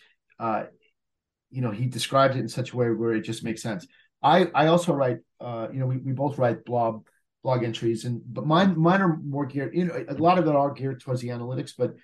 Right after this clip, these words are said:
you know, a lot of it is, like, just how to use the anal-, like, what's the impact on, on the coach? You know, what's the, it's more like a coach's diary type of thing.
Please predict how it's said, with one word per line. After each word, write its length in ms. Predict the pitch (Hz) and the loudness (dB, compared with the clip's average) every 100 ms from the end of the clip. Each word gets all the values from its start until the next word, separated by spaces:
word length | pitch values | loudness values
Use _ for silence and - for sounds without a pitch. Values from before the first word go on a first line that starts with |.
| _ _ | _ _
you 80 | 139 | -4
know, 60 | 131 | 0
a 60 | |
lot 200 | 127 143 | 2 2
of 80 | 139 | 2
it 100 | 131 | -2
is, 180 | 127 123 | -4 -4
like, 220 | 117 113 | -4 -6
just 280 | - 127 - | -6 -8 -8
how 380 | - - 131 127 | -12 -2 2 2
to 80 | 117 | 2
use 320 | 120 123 113 | -2 -2 -2
the 100 | 120 | -6
anal-, 320 | 113 113 - - | -6 -6 -8 -8
like, 180 | 113 - | -10 -10
what's 580 | - - - 143 165 - | -16 -18 -6 0 0 0
the 140 | 135 | -2
impact 400 | 131 123 117 110 | 0 0 -4 -10
on, 220 | 110 110 101 - 98 | -8 -8 -10 -14 -12
on 140 | 120 110 | -6 -6
the 60 | |
coach? 500 | - - 90 82 - - | -6 -6 -6 -8 -12 -10
You 60 | |
know, 80 | 113 | -6
what's 200 | 127 - | -6 -6
the, 100 | 156 - - | -10 -14 -18
it's 140 | 127 | -6
more 200 | 165 196 | 2 4
like 160 | 165 151 | 4 2
a 60 | 127 | -2
coach's 380 | - 127 113 | -4 -4 -4
diary 540 | 110 107 107 104 95 85 | -4 -2 0 -2 -4 -8
type 200 | - - | -12 -18
of 100 | - | -14
thing. 280 | 92 - | -16 -16